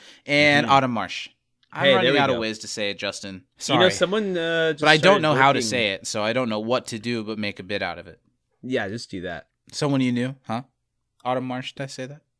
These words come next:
Speaker 2: You said Autumn Marsh. I was
Speaker 1: Yeah.
Speaker 2: gonna tell an anecdote, but I decided not to.
Speaker 1: You're doing that a lot. You're not committing. You need to say what you're gonna say or not say it at all.
Speaker 2: Editing. Always editing. What did Gordon Ramsay say? Edit, edit, edit, edit, Zach.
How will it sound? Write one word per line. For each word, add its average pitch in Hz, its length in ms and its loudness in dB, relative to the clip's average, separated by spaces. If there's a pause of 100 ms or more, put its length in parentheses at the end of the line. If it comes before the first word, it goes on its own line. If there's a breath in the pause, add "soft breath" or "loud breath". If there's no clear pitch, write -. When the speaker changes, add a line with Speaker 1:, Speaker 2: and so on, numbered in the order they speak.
(240)
Speaker 2:
You 165 180 -4
said 160 200 2
Autumn 104 220 0
Marsh. 95 240 -10
I 143 100 0
was 165 80 2
Speaker 1:
Yeah. 143 60 -2
Speaker 2:
gonna 165 100 2
tell 131 240 -2
an 110 100 -6
anecdote, 98 640 -10
but 92 100 -10
I 87 40 -8
decided 87 380 -12
not 80 200 -16
to. - 180 -18 (400)
Speaker 1:
You're 190 140 -6
doing 269 220 0
that 196 160 2
a 151 40 2
lot. 127 240 4
You're 143 120 2
not 220 160 2
committing. 180 460 0
You 110 120 -4
need 165 140 -4
to 190 80 -4
say 151 400 -2
what 143 180 -2
you're 127 120 -8
gonna 120 180 -8
say 120 400 -6
or 113 160 -8
not 113 420 -4
say 110 300 -8
it 107 80 -4
at - 0 -
all. 180 60 10 (120)
Speaker 2:
Editing. 196 300 8
Always 220 500 12
editing. 202 460 8
What 185 140 8
did 190 140 6
Gordon 202 300 10
Ramsay 202 400 2
say? 135 320 2
Edit, 190 400 6
edit, 202 380 8
edit, 196 400 8
edit, 196 360 6
Zach. 131 560 -2